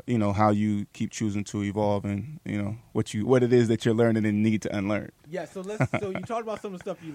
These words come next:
Speaker 2: learned that
Speaker 1: Mm-hmm.
Speaker 2: was propelled you.
Speaker 1: Yeah.
Speaker 2: I know for me, one of the things I learned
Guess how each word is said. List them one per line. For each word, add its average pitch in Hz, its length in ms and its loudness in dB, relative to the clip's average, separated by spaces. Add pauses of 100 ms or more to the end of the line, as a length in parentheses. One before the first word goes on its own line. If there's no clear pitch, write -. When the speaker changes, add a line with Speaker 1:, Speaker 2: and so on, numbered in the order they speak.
Speaker 2:
learned 135 480 -8
that 147 140 -8
Speaker 1:
Mm-hmm. 113 200 2
Speaker 2:
was 101 160 -4 (640)
propelled 190 560 -8
you. 95 80 -20 (400)
Speaker 1:
Yeah. 107 160 -2 (160)
Speaker 2:
I 185 120 -8
know 208 120 -8
for 185 160 -14
me, 170 460 -10
one 160 140 -12
of 170 100 -12
the 175 40 -14
things 156 140 -10
I 147 80 -8
learned 139 380 -12